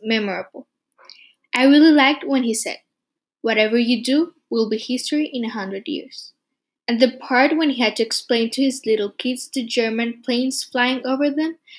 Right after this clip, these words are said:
by saying, "I'm afraid the war has come to our country,"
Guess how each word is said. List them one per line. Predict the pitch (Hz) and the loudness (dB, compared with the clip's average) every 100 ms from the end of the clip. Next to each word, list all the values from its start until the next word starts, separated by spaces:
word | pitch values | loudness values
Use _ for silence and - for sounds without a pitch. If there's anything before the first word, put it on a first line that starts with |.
| _ | _
by | - 240 | -2 0
saying, | 233 240 233 269 294 - _ _ _ _ _ - | 0 0 0 -2 -4 -8 _ _ _ _ _ -6
"I'm | |
afraid | 220 208 247 254 254 | -4 -2 2 4 4
the | |
war | 285 262 262 | 4 4 4
has | 277 | 2
come | - 269 254 | 0 -2 0
to | 254 | 0
our | 269 214 | 0 0
country," | - 226 240 240 311 311 | -4 -4 -4 -2 -4 -4